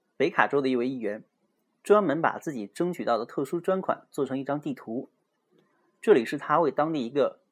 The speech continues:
宇航中心争取的两百万，那里是他为一个地方学校争取到的三百万，显得他为民请命，不辞辛苦。但是另一方面，earmark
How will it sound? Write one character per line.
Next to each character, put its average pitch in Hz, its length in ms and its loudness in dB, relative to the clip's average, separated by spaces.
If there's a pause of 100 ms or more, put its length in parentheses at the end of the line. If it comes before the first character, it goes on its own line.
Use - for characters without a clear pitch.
宇 110 140 -6
航 131 200 -6
中 170 220 -4
心 170 240 -6
争 170 180 -4
取 - 160 -10
的 - 220 -12 (540)
两 120 240 -4
百 110 140 0
万， - 240 -4 (960)
那 170 100 8
里 117 120 2
是 135 120 -8
他 143 140 2
为 147 160 2
一 127 40 -2
个 143 120 -4
地 147 220 -4
方 160 180 -4
学 123 140 -4
校 - 340 0
争 156 180 -4
取 123 120 -6
到 120 140 0
的 - 200 -14
三 160 240 0
百 104 160 0
万， 95 220 -4 (520)
显 - 220 -10
得 107 80 -10
他 131 400 -2
为 170 180 0
民 117 220 -6
请 - 220 -16
命， 117 220 -10 (280)
不 135 80 -2
辞 - 180 -10
辛 120 220 -10
苦。 - 220 -18 (1200)
但 110 140 -4
是 120 100 -12
另 135 120 -4
一 110 100 -10
方 95 160 -14
面， 104 160 -20 (460)
earmark 147 520 0